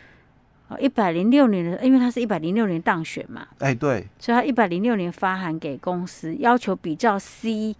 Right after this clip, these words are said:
Speaker 2: 嗯。
Speaker 1: 联合总会的这个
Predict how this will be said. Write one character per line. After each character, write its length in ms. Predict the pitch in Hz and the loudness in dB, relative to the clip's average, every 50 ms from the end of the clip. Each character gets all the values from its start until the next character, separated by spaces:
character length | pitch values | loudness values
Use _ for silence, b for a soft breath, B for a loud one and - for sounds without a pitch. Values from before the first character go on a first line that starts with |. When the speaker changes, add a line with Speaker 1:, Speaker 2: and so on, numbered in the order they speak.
| b - | b -2
Speaker 2:
嗯。 300 | 254 180 175 147 110 87 - - _ - | 2 2 2 2 0 -2 -6 -12 _ -4
Speaker 1:
联 260 | - 196 202 220 233 | -2 0 2 2 2
合 220 | 220 220 190 175 | 2 2 2 2
总 300 | 185 - - 170 110 160 | 0 0 -2 -4 -4 -2
会 180 | 160 226 208 185 | 0 0 0 0
的 300 | 180 - 165 151 139 127 | 0 0 -2 -2 -2 -4
这 280 | 143 - 185 175 175 175 | -4 -4 -4 -2 -2 -4
个 640 | - - 180 156 147 - - - - 247 254 247 | -4 -6 -6 -4 -4 -4 -6 -8 -10 -10 -12 -16